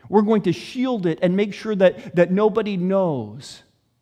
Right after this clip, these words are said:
And so you have, uh, all kinds of different abuses and sins that, that get covered over and get, uh, hidden and passed by so that they don't come to light, because this is what it means to be family.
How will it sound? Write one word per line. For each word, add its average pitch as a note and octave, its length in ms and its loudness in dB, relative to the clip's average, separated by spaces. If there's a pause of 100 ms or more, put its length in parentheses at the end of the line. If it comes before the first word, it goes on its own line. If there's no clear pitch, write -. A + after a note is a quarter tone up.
(400)
And G3 140 2
so A3+ 80 4
you A#3 180 2
have, G#3 400 2
uh, G#3 140 -2
all G#3 180 2
kinds G#3+ 360 -2
of D3 100 0
different G3+ 280 -4
abuses G3+ 600 -4
and D#3+ 220 -2
sins G#3+ 480 -6
that, E3+ 400 -2
that E3 160 2
get F3 200 2
covered G#3 440 -2
over E3+ 560 0 (400)
and F3+ 180 6
get, F#3+ 420 4
uh, D#3+ 340 2 (120)
hidden G3+ 880 0
and E3 240 0
passed G#3+ 560 -6
by D#3 540 -2 (220)
so G#3+ 200 4
that F3+ 300 4
they E3+ 160 4
don't F#3 440 -2
come G3 340 0
to F3+ 140 -8
light, C3 640 -8 (720)
because C#3+ 320 -4
this D#3+ 180 -8
is C3+ 100 -10
what C#3+ 100 -6
it C#3 100 -6
means C3+ 420 -4
to G#2+ 80 -14
be G2+ 120 -12
family. G2 760 -16